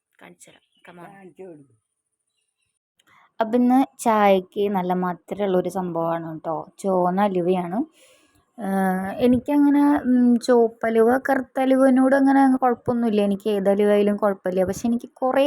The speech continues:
Speaker 1: കഴിക്കണത് എനിക്ക് വലിയ താല്പര്യമില്ല കേട്ടോ. എനിക്ക് മധുരത്തിനോടൊക്കെ ഭയങ്കര, ഏഹ്, ഒരു, ഒരു ഇതൊക്കെയാണ്. അപ്പോൾ, ഏഹ്, ചുവന്ന അലുവയും അതുപോലെ തന്നെ പഴംപൊരി, നല്ല ചൂട് പഴംപൊരി ഉണ്ട് കേട്ടോ. അമ്മ വരുമ്പോൾ, ഏഹ്, എന്താ പറയുക,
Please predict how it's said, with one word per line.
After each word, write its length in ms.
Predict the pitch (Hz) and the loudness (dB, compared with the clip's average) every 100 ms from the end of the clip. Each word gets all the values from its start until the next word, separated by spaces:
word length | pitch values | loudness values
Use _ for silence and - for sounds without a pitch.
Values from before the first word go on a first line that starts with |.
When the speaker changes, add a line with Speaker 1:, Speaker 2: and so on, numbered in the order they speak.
| 339 | 0
Speaker 1:
കഴിക്കണത് 460 | 370 254 214 196 | -2 -4 -6 -4
എനിക്ക് 240 | 202 190 196 | -4 -4 -4
വലിയ 160 | 185 | -2
താല്പര്യമില്ല 520 | 190 180 - 170 175 | -2 -2 -4 -10 -4
കേട്ടോ. 220 | 165 160 165 - - - _ | -4 -4 -8 -10 -20 -20 _
എനിക്ക് 260 | 208 220 | -6 0
മധുരത്തിനോടൊക്കെ 920 | 226 226 208 202 196 196 196 202 202 | 2 2 2 -2 -2 -4 -4 -4 -4
ഭയങ്കര, 440 | 208 196 190 180 190 190 196 | -4 -4 -6 -6 -4 0 0
ഏഹ്, 260 | 180 180 | 2 2
ഒരു, 200 | 180 175 180 | 2 0 -2
ഒരു 260 | 180 185 180 | -4 -4 -6
ഇതൊക്കെയാണ്. 600 | 170 175 - 196 180 165 240 - - - _ _ | -6 -10 -10 -6 -4 -4 -6 -10 -20 -20 _ _
അപ്പോൾ, 300 | 233 220 226 226 226 226 | -4 0 2 2 2 2
ഏഹ്, 180 | 214 208 | 2 0
ചുവന്ന 400 | 220 208 202 214 | 0 0 2 2
അലുവയും 400 | 214 196 196 214 | 2 0 0 0
അതുപോലെ 380 | 190 180 180 180 | -2 0 0 -2
തന്നെ 220 | 185 185 | -4 -6
പഴംപൊരി, 540 | 185 196 180 175 175 175 | -2 0 0 -2 -2 -2
നല്ല 220 | 180 180 180 | -2 -4 -6
ചൂട് 520 | - 202 196 196 202 | -6 -6 -4 0 0
പഴംപൊരി 520 | 196 226 214 175 175 | 0 -2 -2 -4 -6
ഉണ്ട് 180 | 180 170 | -6 -6
കേട്ടോ. 220 | 170 180 175 - - - - | -6 -4 -6 -8 -20 -20 -12
അമ്മ 260 | 202 190 196 | -4 0 2
വരുമ്പോൾ, 460 | 202 196 190 180 190 - | 2 0 0 0 0 -2
ഏഹ്, 380 | 190 185 180 180 | -4 -4 -6 -6
എന്താ 180 | 180 175 | -6 -2
പറയുക, 300 | 175 170 170 | 0 0 -2